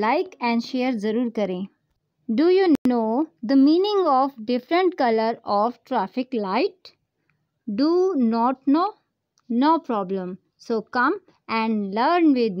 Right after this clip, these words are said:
me। You must know आपको किस लाइट पर रुकना है and किस लाइट पर चलना है। ग्रीन लाइट का मीनिंग होता है कि आप वहाँ से गुजर सकते हैं, means you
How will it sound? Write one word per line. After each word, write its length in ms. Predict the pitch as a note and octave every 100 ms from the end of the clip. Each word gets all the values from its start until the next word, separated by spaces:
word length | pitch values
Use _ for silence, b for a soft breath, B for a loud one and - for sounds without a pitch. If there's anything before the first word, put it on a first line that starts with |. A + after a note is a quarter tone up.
| G3
me। 100 | F#3 F3+ _ _ _ -
You 220 | A3 D4 B3+ A3
must 440 | B3 F4+ F#4+ - C#4
know 640 | A3+ G#3+ A3 G3 G#3 F4 _ _ _ _ _ _ _ -
आपको 380 | A3 A3+ D4+
किस 380 | D4+ - F#4+ G4
लाइट 300 | D#4 B3+ A#3 -
पर 200 | C4 B3+
रुकना 440 | F#3 G3+ G#3+ A#3+ B3+
है 340 | C#4 C#4+ G4 _ _ _ -
and 320 | A#3 A#3+ A#3
किस 240 | E4 F#4+ F4
लाइट 260 | B3 G#3+ -
पर 140 | D4+ G#4
चलना 520 | - D4+ C4+ A#3+ A3+
है। 360 | A#3 G3 F#3 G3 _ _ _ _ G#3+
ग्रीन 440 | F#3 B3+ F#4 G#4+
लाइट 260 | G4+ F#4+ F#4+
का 180 | - F4+
मीनिंग 460 | D4 C#4 C4+ C#4
होता 340 | A3+ A3+ A3+ D4
है 580 | D4 A#3+ A3 G#3+ B3+ D#4+ _ _ _ _
कि 100 | C#4+
आप 320 | - A#3+ D4+ F4+
वहाँ 300 | C#4 A#3+ A#3
से 240 | - D#4
गुजर 440 | C#4 G#3+ B3+ C#4 D4
सकते 440 | C#4 G#3+ - G#3
हैं, 220 | G#3 G3+
means 480 | G3 A3 C4+ E4 F4 A#3 A3+
you 160 | D#4+